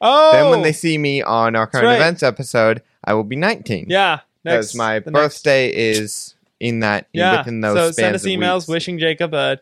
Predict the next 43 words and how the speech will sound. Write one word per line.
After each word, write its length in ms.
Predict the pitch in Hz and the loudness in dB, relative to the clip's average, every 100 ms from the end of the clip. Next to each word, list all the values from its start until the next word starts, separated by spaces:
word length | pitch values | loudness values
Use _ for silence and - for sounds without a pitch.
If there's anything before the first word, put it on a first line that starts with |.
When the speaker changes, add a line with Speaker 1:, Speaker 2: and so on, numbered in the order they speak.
| _ | _
Speaker 1:
happy 260 | 151 147 151 | -6 -6 -6
nineteenth 480 | 143 135 143 139 - | -6 -6 -8 -10 -8
birthday, 320 | 123 - 117 | -10 -8 -10
everybody. 300 | 113 113 127 | -10 -6 -4
Speaker 2:
Yeah. 160 | 98 - | -4 -4
<laughs> 420 | 147 160 190 - 180 453 - - - _ | -2 0 2 2 2 0 -6 -14 -20 _
Speaker 1:
Yeah, 280 | 185 202 151 - | 0 2 0 -6
so 240 | - 170 | 0 2
that 200 | 175 196 | 4 2
will 120 | 202 | 0
be 180 | 190 190 | -4 -6
cool, 340 | - 208 220 214 | -2 2 4 4
and 240 | 175 175 | 2 0
we 160 | 175 180 | -2 0
are 300 | 165 165 156 - | 2 0 -4 -8
looking 300 | 165 175 165 | -8 -6 -8
forward 260 | 147 160 151 | -4 -4 -4
to 300 | - 151 147 147 | -6 -4 -4 -6
that. 380 | 143 156 127 123 | -2 0 0 -4
So, 500 | - 214 214 196 190 - | -2 0 0 -2 -6 -8
in 80 | 220 | -4
the 80 | 240 | -2
meantime, 420 | 190 156 131 123 | -4 -2 -4 -4
though, 340 | 117 113 160 - | -8 -8 -10 -12
check 240 | - 233 233 | -4 -2 2
out 180 | 220 208 | 2 0
our 240 | 156 160 160 | 0 -2 -2
show 300 | - 190 170 | 0 0 0
website, 440 | 165 147 139 135 | -2 -2 -6 -6
which 160 | 127 147 | -10 -12
is 160 | 131 | -12
T 200 | - 196 | -6 0
R 100 | 175 | 0
D 140 | 160 160 | -2 -6
show 260 | - 147 | -4 -4
dot 340 | 131 135 131 - | -2 -2 -2 -6
net. 480 | 135 139 151 123 - _ _ _ | -10 -4 -2 -4 -8 _ _ _
And 300 | 147 151 151 | -2 -2 -2
we've 100 | 165 | -4
got 160 | 165 170 | 0 0
a 40 | |
list 400 | 156 165 - - - - | 2 0 -4 -14 -10 -2
of, 400 | 143 139 135 | 0 0 -6